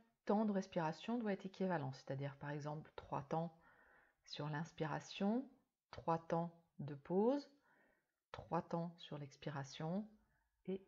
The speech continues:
trois temps sur le blocage des poumons vides. Si vous arrivez, vous pouvez faire quatre temps,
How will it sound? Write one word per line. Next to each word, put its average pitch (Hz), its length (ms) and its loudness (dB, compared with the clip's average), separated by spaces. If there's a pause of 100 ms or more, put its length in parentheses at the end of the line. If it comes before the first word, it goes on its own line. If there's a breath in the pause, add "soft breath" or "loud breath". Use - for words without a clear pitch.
(200)
trois - 320 -2
temps 151 380 -2
sur - 280 -2
le 160 100 4
blocage 156 460 0
des 151 80 -2
poumons 160 360 -2 (280)
vides. 139 480 -6 (1700 soft breath)
Si 254 120 2
vous 226 220 6
arrivez, 175 320 4
vous 202 120 2
pouvez 151 220 -2
faire 175 240 -4
quatre - 300 -8
temps, 180 360 0